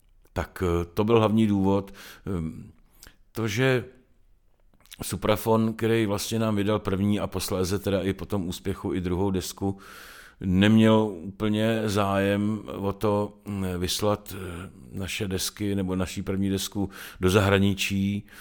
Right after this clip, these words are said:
mm, tak, eh, to prostě holt bylo rozhodnutí někoho jiného, který neumím komentovat. A kdyby tu anglickou verzi tenkrát dostal někam do Evropy, třeba by se něco stalo, ale třeba by se nestalo vůbec nic, protože,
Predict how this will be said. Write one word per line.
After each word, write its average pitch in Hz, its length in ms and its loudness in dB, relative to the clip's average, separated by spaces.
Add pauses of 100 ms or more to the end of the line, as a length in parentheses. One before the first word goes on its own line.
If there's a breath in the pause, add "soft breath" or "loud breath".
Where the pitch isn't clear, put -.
(560 loud breath)
mm, 92 300 -10 (140)
tak, - 360 -2
eh, 98 200 -6 (260)
to 123 100 -2
prostě 117 460 -2
holt 110 300 2 (440)
bylo 107 520 4
rozhodnutí 101 640 0
někoho 98 300 0
jiného, 95 340 2
který 98 300 -2
neumím 95 320 2
komentovat. 95 800 0 (500 loud breath)
A 87 140 2
kdyby 98 560 2 (200)
tu - 160 -6
anglickou 101 420 -2
verzi 101 580 0
tenkrát 98 520 -4
dostal 98 460 -2
někam 101 300 -2
do 92 80 2
Evropy, 98 560 2 (600 loud breath)
třeba 151 280 4
by 113 100 4
se 110 140 2
něco 92 220 0
stalo, 71 560 -8
ale 76 180 -8
třeba 95 240 -4
by 87 80 -2
se 92 140 -2
nestalo 82 360 -4
vůbec 78 340 -4
nic, 73 340 -8
protože, 85 480 -2